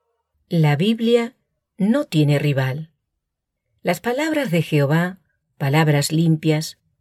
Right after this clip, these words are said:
plata refinada en horno de tierra, purificada siete veces.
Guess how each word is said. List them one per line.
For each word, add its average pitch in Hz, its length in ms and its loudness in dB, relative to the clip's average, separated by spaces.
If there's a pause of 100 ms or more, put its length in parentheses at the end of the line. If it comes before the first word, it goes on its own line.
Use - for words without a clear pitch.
(260)
plata 185 400 0
refinada 175 540 0
en 165 100 2
horno 175 400 0
de 156 140 0
tierra, 175 560 -2 (480)
purificada 165 1000 -2 (280)
siete 233 500 -2
veces. - 720 -6